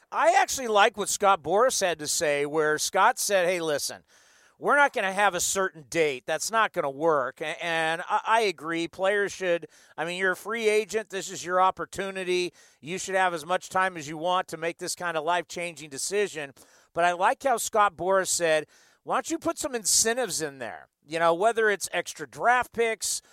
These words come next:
whether it's help on, on international money,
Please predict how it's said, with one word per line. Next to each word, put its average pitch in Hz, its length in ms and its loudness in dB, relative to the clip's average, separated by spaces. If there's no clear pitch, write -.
whether 170 360 0
it's - 140 -6
help 170 300 2
on, 147 360 0
on 156 240 -2
international 185 720 -2
money, 214 540 0